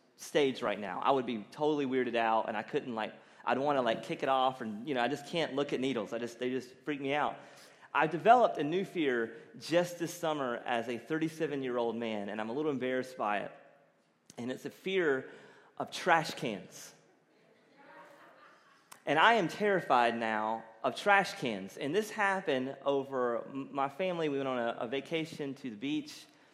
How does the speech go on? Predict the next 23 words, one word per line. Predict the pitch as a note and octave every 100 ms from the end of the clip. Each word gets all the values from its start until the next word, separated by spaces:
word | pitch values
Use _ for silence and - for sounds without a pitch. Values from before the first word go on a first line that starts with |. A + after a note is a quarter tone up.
| _ - -
And | B2+
where | C#3+ G#3
we | B3
were | F#3+
staying, | - F3 D#3+ C#3+ B2 B2+ -
they | C#3+
have | C3+ C3+ C3+
one | C#3
of | C3+
those | A#2+
big | A2+ D#3+ E3+
industrial | D#3 B2+ C3+ - C#3
trash | - C#3+ B2+
cans, | - C#3+ B2+ A#2+
like, | A2+ A2+
where | A#2
everyone | B2 C#3 C3+ B2
is |
staying | - C#3 B2+
in | A#2+
this | A#2+ -
area, | B2+ B2 B2 A#2
they, | A#2